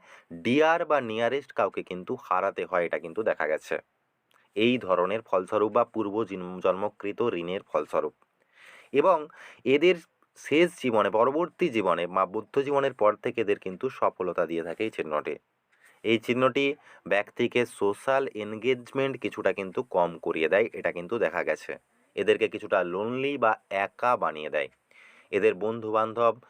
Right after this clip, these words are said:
সংখ্যা কিন্তু অনেক কমে যায়। যদি কোনো ব্যক্তির হাতে শনি পর্বতটিতে একটি স্টার চিহ্ন থেকে থাকে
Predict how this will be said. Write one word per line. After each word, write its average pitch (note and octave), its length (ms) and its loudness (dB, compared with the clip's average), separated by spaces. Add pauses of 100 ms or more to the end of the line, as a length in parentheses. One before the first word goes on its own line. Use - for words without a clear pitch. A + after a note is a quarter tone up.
(340)
সংখ্যা G#2 420 -2
কিন্তু F#2 380 -6 (260)
অনেক B2 260 0 (120)
কমে E2 280 0
যায়। D2 180 0 (880)
যদি E3 260 4
কোনো G#3+ 240 2
ব্যক্তির E3+ 440 0
হাতে F3 440 0
শনি C3+ 460 -2
পর্বতটিতে C3+ 880 0
একটি B2+ 280 -6
স্টার C3 580 2
চিহ্ন B2 420 -4
থেকে A2+ 360 -4
থাকে F2+ 480 -2